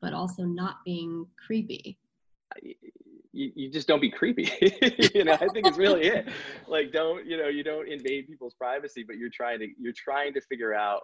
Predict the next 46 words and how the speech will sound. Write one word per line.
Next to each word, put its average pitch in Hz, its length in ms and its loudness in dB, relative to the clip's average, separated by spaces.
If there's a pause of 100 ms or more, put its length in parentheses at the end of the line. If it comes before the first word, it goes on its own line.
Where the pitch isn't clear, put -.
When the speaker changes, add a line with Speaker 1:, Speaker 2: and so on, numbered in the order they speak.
Speaker 2:
the 104 100 -2
dimensions 101 680 -10
for 92 200 -4
what, 98 380 2 (420)
um, 90 500 -4
they're 104 220 6
looking 101 460 2 (100)
for. 85 500 0
And, 92 360 -6
you 101 160 -2
know, 92 80 -4
you 90 160 0
try 104 220 2
to 92 60 2
be 87 120 -2
relevant 87 540 0
to 82 80 0
it. 80 160 -2
The - 100 -10
privacy 143 420 4
checks 127 280 -4
are 127 60 -4
in 123 80 -4
place. 113 440 0
I 101 80 0
think 107 180 -8
the 98 80 -8 (100)
technology 107 640 -2
is 95 100 -8
socialized 107 560 -2
enough 98 360 -6
that, 98 240 -2 (480)
you 127 80 0
know, 113 100 2
so 131 220 0
long 135 180 4
as 120 100 0
you 117 140 0
aren't 120 260 0
doing 107 280 0
something, 98 640 -6
you 110 100 -4
know, 90 120 -2
really 98 260 4
creepy, 98 380 0
like 92 240 0